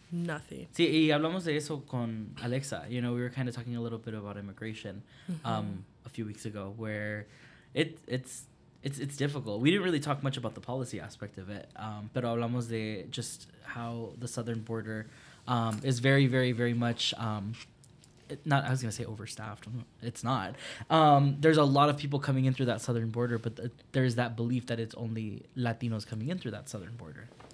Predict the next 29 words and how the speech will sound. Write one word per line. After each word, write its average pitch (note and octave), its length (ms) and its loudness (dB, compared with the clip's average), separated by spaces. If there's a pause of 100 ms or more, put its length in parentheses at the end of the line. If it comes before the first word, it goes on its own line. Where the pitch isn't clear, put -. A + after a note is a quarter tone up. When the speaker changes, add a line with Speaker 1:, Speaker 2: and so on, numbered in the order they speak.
(400)
Speaker 1:
Yeah. F3 220 -10
Speaker 2:
So F3 120 0
I C3+ 160 8
just C#3+ 160 4
think C3 140 2
it's A#2+ 100 -4
crazy. C3 360 2
When D3 160 4
it D3 60 2
comes D3 220 0
to C3 80 0
policies, C#3 520 0
though, A#2 120 2
there, C3+ 440 -2 (260)
I A#2+ 120 -4
mean, A#2 360 -2 (180)
I B2+ 120 -4
don't B2 160 0
know A#2 80 -2
if A2 120 -8
you C#3 100 2
know, C3+ 140 2
but A2+ 220 -2
there B2+ 100 2
really C3 260 0
hasn't A#2 360 -10
been G#2+ 140 -8
anything G#2+ 360 -10
done, G#2 360 -8